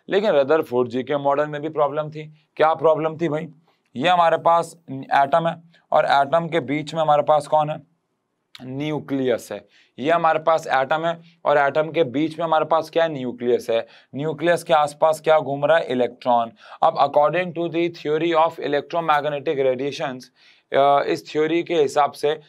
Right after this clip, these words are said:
जब भी एक इलेक्ट्रॉन न्यूक्लियस के आसपास घूमेगा वो क्या निकालेगा? एनर्जी निकालेगा। कहाँ लिखा हुआ है ये? This will cause the electrons to emit or to radiate energy।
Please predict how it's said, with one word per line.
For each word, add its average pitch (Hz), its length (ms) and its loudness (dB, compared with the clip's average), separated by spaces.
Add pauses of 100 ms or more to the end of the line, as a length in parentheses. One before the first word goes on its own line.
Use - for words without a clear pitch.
(160)
जब 143 220 0
भी 180 140 4
एक 170 200 0
इलेक्ट्रॉन 151 640 -2
न्यूक्लियस 151 400 -6
के 156 100 -2
आसपास 139 420 2
घूमेगा 135 580 0 (280)
वो 151 120 2
क्या 160 260 2
निकालेगा? 156 560 0
एनर्जी 131 440 -2
निकालेगा। 113 480 0
कहाँ 143 260 0
लिखा 131 260 -2
हुआ 117 160 2
है 104 100 0
ये? 104 180 -6 (500)
This 151 280 -2
will 180 160 2 (100)
cause 160 280 2
the 170 160 2
electrons 147 520 0
to 170 140 -2
emit 175 380 0 (400)
or 165 260 4
to 170 220 -2
radiate 143 640 0
energy। 127 500 0